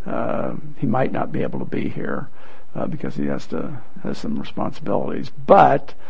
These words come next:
uh, what we'd like to do is, uh, announce that on Sunday as well, and therefore, uh, others in the congregation that would like to come and hear,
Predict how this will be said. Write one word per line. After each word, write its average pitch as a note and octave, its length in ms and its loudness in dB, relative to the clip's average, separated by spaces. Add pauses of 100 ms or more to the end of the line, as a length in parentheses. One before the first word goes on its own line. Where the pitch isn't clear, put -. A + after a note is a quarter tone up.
(320)
uh, - 140 2
what D#3 160 4
we'd D3 160 4
like E3 220 8
to D3+ 100 2
do D3+ 240 6
is, C#3 340 2 (180)
uh, - 300 0
announce C#3+ 460 2
that C3+ 160 4
on B2+ 160 0
Sunday D3+ 480 4
as A#2+ 160 0
well, C3+ 560 4 (500)
and B2+ 540 0
therefore, C3+ 800 4 (400)
uh, D3 40 2 (200)
others D#3 360 10
in D3 100 2
the C#3 60 0
congregation C3+ 680 2
that C3+ 80 0
would C#3 140 -2
like C3 200 2
to C#3 80 0
come C3 240 0
and A#2+ 80 0
hear, B2+ 360 0